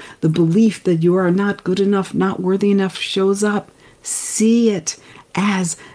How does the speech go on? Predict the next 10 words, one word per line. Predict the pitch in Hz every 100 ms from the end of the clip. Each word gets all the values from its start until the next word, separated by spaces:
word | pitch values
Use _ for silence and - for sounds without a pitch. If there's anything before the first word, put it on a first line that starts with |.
| -
showing | - - 190 190 190 180
up | 175 160 -
because | 135 147 143
you | 147
are | 131
stepping | - - 165 160 151 135
up | 131
and | 131 131
stepping | - 147 151 139
out, | 139 123